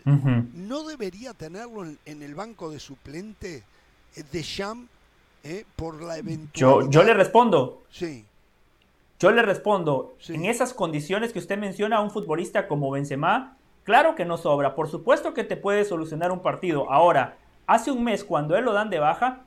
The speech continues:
Speaker 1: ellos perfectamente pudieron haber hecho ese cálculo. Hoy, con la medicina deportiva, los doctores tienen más o menos una idea de cuándo un futbolista pueda regresar a la actividad. Eh, eh, puede
Speaker 2: Mm.
Speaker 1: ser que ellos sabían que podía estar dos días antes de la Copa del Mundo, antes de la final, perdón, de la Copa del Mundo.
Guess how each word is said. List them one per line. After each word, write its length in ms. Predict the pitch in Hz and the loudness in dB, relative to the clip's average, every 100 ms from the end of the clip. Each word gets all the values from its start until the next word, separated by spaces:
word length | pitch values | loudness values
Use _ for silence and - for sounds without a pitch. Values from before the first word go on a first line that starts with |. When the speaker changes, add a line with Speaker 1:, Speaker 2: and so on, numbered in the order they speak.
| - | -10
Speaker 1:
ellos 240 | 254 320 | -6 -6
perfectamente 720 | - 190 277 285 262 269 311 285 | -4 -2 -2 -2 -4 -4 -4 -8
pudieron 480 | - 196 226 226 | -4 0 0 2
haber 240 | 202 190 208 | 0 0 0
hecho 220 | 208 208 | -2 -8
ese 160 | 196 131 | -10 0
cálculo. 560 | 262 359 226 170 156 - _ | 0 0 -4 -4 -4 -10 _
Hoy, 260 | - 269 233 | 4 6 6
con 120 | 220 | 0
la 120 | 202 | 0
medicina 500 | 196 190 196 294 359 | 0 -4 -6 -8 -2
deportiva, 500 | 220 196 160 220 254 | -2 0 -6 -4 -4
los 140 | 254 196 | -2 -2
doctores 480 | 180 180 294 349 320 | -4 0 0 0 -4
tienen 320 | 277 269 247 | -4 -2 0
más 160 | 269 262 | 2 2
o 60 | |
menos 280 | 240 247 240 | 0 -2 -4
una 140 | 247 | -4
idea 220 | 226 233 269 | 2 2 2
de 160 | 208 | 0
cuándo 280 | 220 262 294 | 0 0 0
un 40 | 240 | -4
futbolista 540 | 233 175 185 208 147 | -2 -2 -4 -2 -2
pueda 240 | 196 208 | 4 4
regresar 400 | 190 165 156 185 | 4 0 0 0
a 40 | 180 | 2
la 60 | 151 | 0
actividad. 580 | 151 135 151 208 - - _ _ | -2 -4 4 6 4 -2 _ _
Eh, 240 | - 123 135 | -18 -16 -16
eh, 220 | 143 - - | -16 -16 -20
puede 260 | - 226 269 | 4 8 8
Speaker 2:
Mm. 40 | |
Speaker 1:
ser 180 | 156 285 | 8 6
que 80 | 277 | 4
ellos 160 | 262 262 | 0 2
sabían 400 | 214 311 330 262 | 2 4 0 0
que 80 | |
podía 300 | 247 214 240 | -2 -2 0
estar 320 | 240 262 247 - - | 2 2 0 -4 -16
dos 260 | 156 240 240 | 2 2 2
días 240 | 247 226 | 0 0
antes 300 | 233 226 214 | -2 -2 -6
de 60 | 202 | -2
la 120 | 165 | -2
Copa 240 | 208 208 190 | -4 0 -2
del 120 | 185 | -2
Mundo, 280 | 202 190 190 | -6 0 0
antes 240 | 196 220 | 0 -2
de 60 | 196 | -2
la 100 | 160 | -2
final, 340 | 190 226 196 | 0 0 0
perdón, 240 | 170 170 170 | -4 -4 -2
de 40 | |
la 140 | 156 | -4
Copa 260 | 160 160 156 | -4 -2 0
del 120 | 147 | -2
Mundo. 400 | 160 160 151 143 | -4 -10 -10 -12